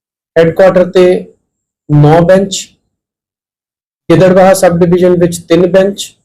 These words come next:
ਅਤੇ ਮਲੋਟ ਸਬ ਡਿਵੀਜ਼ਨ ਵਿੱਚ ਛੇ ਬੈਂਚ ਲਗਾਏ ਗਏ ਸਨ। ਇਸ ਦੇ ਵਿੱਚ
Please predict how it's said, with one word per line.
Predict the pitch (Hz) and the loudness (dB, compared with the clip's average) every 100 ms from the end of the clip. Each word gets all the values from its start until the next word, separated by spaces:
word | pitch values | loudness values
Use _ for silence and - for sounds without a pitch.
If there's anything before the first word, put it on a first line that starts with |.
| _ _ _ _ _ | _ _ _ _ _
ਅਤੇ | - 185 | -6 0
ਮਲੋਟ | 175 165 175 185 | 2 4 2 2
ਸਬ | 185 175 | 0 0
ਡਿਵੀਜ਼ਨ | 170 175 175 180 | 0 0 0 0
ਵਿੱਚ | 175 170 - _ | 0 -2 -12 _
ਛੇ | - 196 190 | -4 0 2
ਬੈਂਚ | 175 147 143 - _ _ _ _ _ _ _ | 2 0 -4 -14 _ _ _ _ _ _ _
ਲਗਾਏ | 156 160 147 147 | -2 2 2 2
ਗਏ | 131 | 0
ਸਨ। | - 117 - _ _ _ _ _ _ _ _ _ _ _ _ _ _ _ _ | -4 -12 -20 _ _ _ _ _ _ _ _ _ _ _ _ _ _ _ _
ਇਸ | 165 151 | -2 2
ਦੇ | 190 | 2
ਵਿੱਚ | 196 196 - - | 2 0 -8 -14